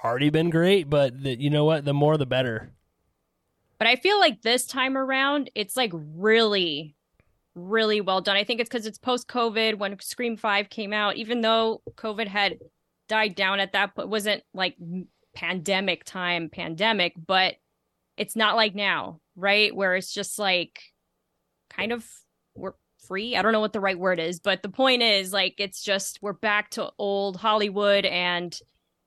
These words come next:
Speaker 2: we're gonna market it. And if it is fan base, I think that says a lot. Like, it's nice to see people excited for a movie to that extent. Like, that's what makes movies fun.
Speaker 1: I agree. I think that if I,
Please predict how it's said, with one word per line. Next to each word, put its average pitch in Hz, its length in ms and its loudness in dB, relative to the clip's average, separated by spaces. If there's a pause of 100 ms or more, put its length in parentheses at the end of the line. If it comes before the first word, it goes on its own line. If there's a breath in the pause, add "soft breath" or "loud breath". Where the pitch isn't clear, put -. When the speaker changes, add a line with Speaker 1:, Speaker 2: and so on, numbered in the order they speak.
Speaker 2:
we're 185 240 -2 (100)
gonna 185 180 -4
market 196 380 -2
it. 226 300 0 (360)
And 208 140 0
if 226 140 -2
it - 100 -6
is 247 320 4
fan 294 320 2
base, 302 360 0
I 214 120 -2
think 226 280 -4
that - 200 -4
says 208 220 0
a 208 60 0
lot. 160 280 0
Like, 190 160 -2
it's 196 180 -8
nice 214 440 0
to 233 160 -4
see 208 560 -4 (240)
people 214 260 -4
excited 202 560 -2
for 196 380 -6
a 190 160 -4
movie 185 500 -4
to 180 200 -6
that 156 400 -2 (440)
extent. 170 540 -4 (320)
Like, 170 180 -8
that's 196 240 0
what 220 140 -2
makes 196 280 -6
movies 175 360 -8
fun. 226 380 -2 (720)
Speaker 1:
I 139 120 4
agree. 127 480 -2 (580)
I 151 120 2
think 185 300 -2
that 151 220 0
if - 320 -10
I, 185 280 4